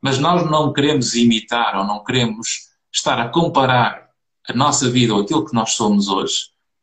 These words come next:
com uma versão que nunca existiu. Porque essas versões não existem. Eh, quer dizer, eu quando faço uma projeção minha, eh, num super-herói, num ídolo,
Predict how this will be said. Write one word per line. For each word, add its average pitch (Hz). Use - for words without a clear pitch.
com 160
uma 160
versão 151
que 156
nunca 156
existiu. -
Porque -
essas 170
versões 151
não 151
existem. 135
Eh, 123
quer 131
dizer, 120
eu 147
quando 139
faço -
uma 135
projeção 127
minha, 123
eh, 113
num 127
super-herói, 113
num 107
ídolo, 127